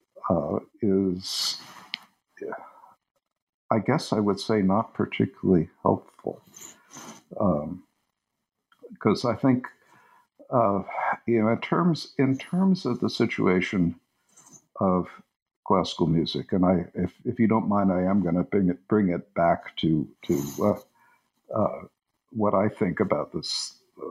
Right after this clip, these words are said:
uh, you know, where, where we are nowadays. Um, uh, certainly, uh, if you look at the music of any past historical period, I mean, just take the time of Beethoven, most of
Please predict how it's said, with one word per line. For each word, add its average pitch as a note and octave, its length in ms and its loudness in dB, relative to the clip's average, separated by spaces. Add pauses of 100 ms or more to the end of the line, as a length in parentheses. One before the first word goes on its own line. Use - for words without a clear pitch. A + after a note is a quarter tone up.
(120)
uh, G#2+ 140 0
you G#2+ 80 2
know, E2 80 0
where, F2 260 2 (100)
where A2 180 2
we G2+ 220 2
are F#2+ 180 2
nowadays. D#2+ 640 -4
Um, F#2 300 2 (400)
uh, F#3+ 220 0 (340)
certainly, A#2 720 0 (1000)
uh, G#2+ 320 0 (1400)
if - 160 -6
you B2 120 2
look C#3 220 0
at A2+ 160 2 (380)
the G#2 80 -4
music A2 480 0
of G2 140 -2
any F2+ 320 2 (440)
past E2+ 320 0
historical F2+ 540 0
period, E2 500 2 (100)
I E2 120 -2
mean, D#2 200 0
just - 360 -4 (140)
take F#2+ 260 2
the F2+ 80 -4
time E2 340 2
of C#2+ 80 -4 (100)
Beethoven, E2+ 540 0
most A#2+ 320 0
of F#2 180 0